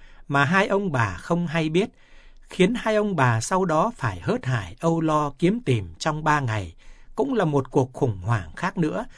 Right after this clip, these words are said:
trong cuộc đời của mẹ. Và cứ như thế, cho đến ngày mắt đẫm lệ theo vết máu của người con yêu và chứng kiến cảnh con bị đóng đinh chết tất tưởi như một tội nhân trên núi Sọ.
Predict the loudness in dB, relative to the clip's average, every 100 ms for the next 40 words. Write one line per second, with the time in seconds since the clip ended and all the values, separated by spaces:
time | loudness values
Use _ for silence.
0 | -18 -2 -2 0 -2 -4 0 0 0 -8
1 | -8 -4 -4 -6 -14 -20 -20 -20 -20 -18
2 | -20 -20 -20 0 0 2 2 2 0 0
3 | 0 0 -6 -18 -6 0 2 2 2 0
4 | 0 -2 -4 -4 -2 -2 0 0 -2 -6
5 | -2 0 2 -2 -2 0 0 0 -2 -2
6 | -2 -4 -6 -2 -2 0 -2 -2 -4 -8
7 | -20 -10 -2 2 2 0 4 4 4 0
8 | -2 -2 0 2 2 -2 -2 -2 0 2
9 | 0 0 -2 -4 -2 -6 -6 -2 -2 -2
10 | -2 0 2 -2 -2 -2 -2 -4 -4 -4
11 | -2 0 0 -2 -2 -4 -6